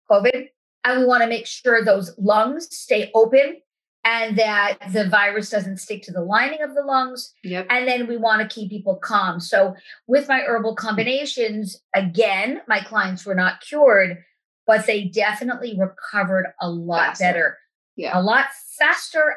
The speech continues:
Speaker 1: and a lot better.
Speaker 2: Yeah.
Speaker 1: So that was what I saw with herbs.
Speaker 2: Yeah. Well, and herbs are gonna help, are gonna help stabilize the immune system. I feel like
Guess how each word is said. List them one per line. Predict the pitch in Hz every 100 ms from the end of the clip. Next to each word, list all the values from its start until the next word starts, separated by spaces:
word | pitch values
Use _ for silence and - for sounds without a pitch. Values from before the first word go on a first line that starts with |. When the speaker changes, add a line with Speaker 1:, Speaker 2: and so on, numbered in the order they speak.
| 247
Speaker 1:
and | 240 233
a | 214
lot | 208 202 202 196 _ 170 160 -
better. | 160 - - - -
Speaker 2:
Yeah. | 190 147 135 -
Speaker 1:
So | - 233
that | 247 240 233
was | 208 202
what | 196
I | 180
saw | 180 180 160 -
with | -
herbs. | 151 160 - -
Speaker 2:
Yeah. | 185 156 - - _ -
Well, | 330
and | 240
herbs | 240 214
are | 190
gonna | 175 151
help, | - 160 156 - 175
are | 165
gonna | 156 151
help | 160 -
stabilize | - 165 156 143 147
the | 151
immune | 165 165
system. | 156 156 190
I |
feel | 185 262
like | 240